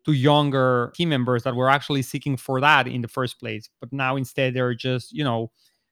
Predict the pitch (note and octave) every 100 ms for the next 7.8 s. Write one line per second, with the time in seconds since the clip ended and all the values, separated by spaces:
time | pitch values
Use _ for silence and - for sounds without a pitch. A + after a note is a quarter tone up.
0 | _ D3 C#3+ D3 C3+ C3 - C#3+ C#3 C3+
1 | C3+ C#3+ - C3+ D3 C3+ C3+ B2+ B2 G#2+
2 | C#3 C3 C3+ B2+ A#2+ A#2+ - C3 A#2+ A#2
3 | A#2+ A#2+ - C3+ B2+ B2 B2 - B2 B2
4 | A#2 B2+ A#2+ A#2+ A2+ A#2 A#2 _ _ C#3
5 | C3 B2+ C#3 B2 B2 - C3 B2 A#2 A#2
6 | A2+ B2 A#2+ A#2+ - B2 - - A#2+ A#2+
7 | A#2 - C3 A#2 A#2 C3 B2+ A#2